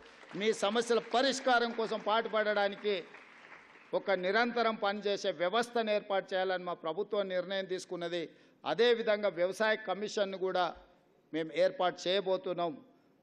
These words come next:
తద్వారా విత్తనాలు కానీ, నకిలీ విత్తనాలు కానీ, ఎరువులు కానీ, సంస్థలు కానీ, ప్రభుత్వాలు కానీ రైతులకు నష్టం జరిగినప్పుడు, రైతులకు అన్యాయం చేసినప్పుడు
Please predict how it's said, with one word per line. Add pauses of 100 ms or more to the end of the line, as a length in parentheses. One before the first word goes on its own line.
(140)
తద్వారా
విత్తనాలు
కానీ,
నకిలీ
విత్తనాలు
కానీ,
ఎరువులు
కానీ, (760)
సంస్థలు
కానీ,
ప్రభుత్వాలు
కానీ
రైతులకు
నష్టం
జరిగినప్పుడు,
రైతులకు
అన్యాయం
చేసినప్పుడు